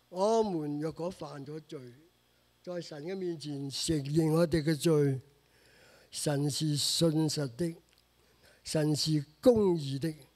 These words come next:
他便，他必赦免我們的罪，饒恕我們一切嘅不義。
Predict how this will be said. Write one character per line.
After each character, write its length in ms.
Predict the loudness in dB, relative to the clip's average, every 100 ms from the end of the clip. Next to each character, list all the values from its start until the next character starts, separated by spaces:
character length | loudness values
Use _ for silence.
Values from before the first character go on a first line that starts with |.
| _ _ _ _ _ _ -4
他 260 | 0 0 0
便， 500 | 2 2 2 0 -8 -14 -14 -6
他 160 | 0 0
必 160 | 2 -2
赦 560 | -2 0 4 6 6
免 260 | 4 4 2
我 80 | 2
們 180 | 0 -2
的 100 | -4
罪， 480 | -2 0 0 -4 -8 _ _ _ _ _ _ _ -4
饒 240 | 0 2
恕 160 | 4 4
我 60 |
們 200 | 4 2 4
一 20 |
切 100 | 2 0
嘅 380 | -2 0 2 0
不 160 | 0
義。 580 | -4 0 0 2 0 -2